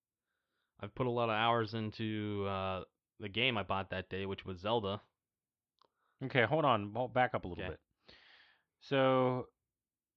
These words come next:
Speaker 2: give me, you know, t-, w-, your first impressions. So you bring it home. I mean,
Speaker 1: Mm-hmm.
Speaker 2: what were your first impressions out of the box, uh, of the
Speaker 1: Well,
Speaker 2: unit
Speaker 1: you know,
Speaker 2: and
Speaker 1: all right, so the,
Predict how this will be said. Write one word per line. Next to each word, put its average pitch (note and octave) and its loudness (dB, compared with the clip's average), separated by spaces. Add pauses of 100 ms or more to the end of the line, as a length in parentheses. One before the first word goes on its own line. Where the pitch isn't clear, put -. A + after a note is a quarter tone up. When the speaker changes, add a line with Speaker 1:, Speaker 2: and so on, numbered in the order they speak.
(460)
Speaker 2:
give A3 2
me, G3+ 0
you E3+ 0
know, F3+ 6
t-, - -4
w-, C3 -10 (100)
your D3 4
first F#3+ 0
impressions. C#3 2
So A#2 0
you A#2 -2
bring A#2+ 2
it B2 0
home. C3 4
I B2+ 6
mean, B2+ 2
Speaker 1:
Mm-hmm. A#2+ -2 (400)
Speaker 2:
what D3+ -2
were D#3 0
your D#3+ 4
first D#3+ 4
impressions B2+ 2
out A2 4
of G#2 0
the F#2+ -2
box, F2+ -2
uh, G2+ -6
of G#2 -4
the G#2+ -4
Speaker 1:
Well, B2 2
Speaker 2:
unit - -
Speaker 1:
you C#3+ 0
know, C3+ 2
Speaker 2:
and C3 0
Speaker 1:
all - 0
right, C#3 0
so B2+ 0
the, A2 -6